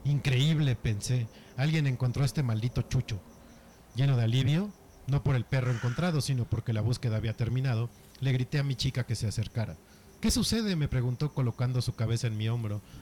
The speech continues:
"Ah", soltó emocionada, al notar finalmente el volante frente a ella. "Mira, es Nalgadas", anunció, leyendo el volante en voz alta para confirmar que el perro fotografiado era en efecto el nuestro. Trastabilló hacia atrás. "¡Por Dios!", chilló,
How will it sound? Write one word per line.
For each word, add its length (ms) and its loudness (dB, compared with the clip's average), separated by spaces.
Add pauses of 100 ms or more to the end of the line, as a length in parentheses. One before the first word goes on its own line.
"Ah", 340 -2 (220)
soltó 320 0
emocionada, 720 0 (280)
al 140 2
notar 300 0
finalmente 520 0
el 60 0
volante 400 -2
frente 320 -6
a 60 0
ella. 260 -4 (320)
"Mira, 320 0 (100)
es 160 -2
Nalgadas", 640 -2 (140)
anunció, 500 -2 (800)
leyendo 360 0
el 60 0
volante 340 -2
en 120 -2
voz 160 -2
alta 300 -4
para 160 -4
confirmar 520 -6
que 60 -4
el 80 -4
perro 260 -2
fotografiado 680 -2
era 160 0
en 80 -4
efecto 400 -4
el 80 -4
nuestro. 360 -8 (680)
Trastabilló 580 -2
hacia 200 0
atrás. 420 -6 (280)
"¡Por 160 2
Dios!", 460 0
chilló, 480 0